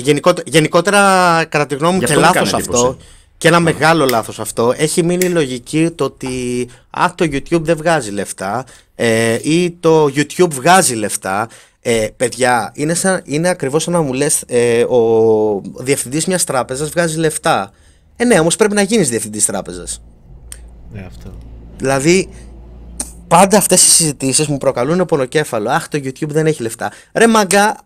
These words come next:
Speaker 1: μπορεί να το κάνεις εσύ να έχει λεφτά το YouTube, άμα κάνεις σωστή δουλειά.
Speaker 2: Αυτό
Speaker 1: Σε
Speaker 2: ακριβώς.
Speaker 1: οποιαδήποτε δουλειά,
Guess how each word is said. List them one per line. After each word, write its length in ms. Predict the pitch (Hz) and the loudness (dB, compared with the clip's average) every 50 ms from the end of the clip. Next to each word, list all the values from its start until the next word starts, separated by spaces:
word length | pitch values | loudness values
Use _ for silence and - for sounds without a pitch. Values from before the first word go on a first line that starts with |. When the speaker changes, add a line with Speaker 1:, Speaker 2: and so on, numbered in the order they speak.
| _ - | _ -4
Speaker 1:
μπορεί 200 | 139 160 202 240 | 0 0 2 2
να 60 | 277 | 0
το 80 | 269 | 0
κάνεις 300 | - - 247 254 262 - | 2 2 2 2 4 2
εσύ 200 | 226 208 - 233 | 0 2 0 0
να 120 | 233 233 208 | 2 2 2
έχει 220 | 190 165 151 139 | 2 2 2 0
λεφτά 240 | 127 123 - - 127 | -4 -4 -2 -2 -2
το 80 | 123 120 113 | -2 -2 -4
YouTube, 260 | 113 113 127 156 156 | -6 -4 -4 -2 0
άμα 160 | 175 190 208 | 0 0 0
κάνεις 200 | 208 247 233 220 | 0 2 0 2
σωστή 240 | - 220 208 - 226 | 0 0 -2 -2 -2
δουλειά. 420 | 196 196 196 190 95 87 - - - - - - - - - - - - | -2 -2 -2 -2 -2 -2 -2 -6 -10 -14 -16 -16 -16 -16 -16 -18 -18 -18
Speaker 2:
Αυτό 240 | - - - - | -18 -6 -2 2
Speaker 1:
Σε 100 | - - | 4 6
Speaker 2:
ακριβώς. 220 | 226 208 - 240 220 | 6 6 6 6 6
Speaker 1:
οποιαδήποτε 400 | 196 226 269 - 247 226 185 202 | 6 4 4 6 4 4 6 4
δουλειά, 420 | 180 175 170 170 160 151 147 135 | 4 4 4 6 6 6 6 4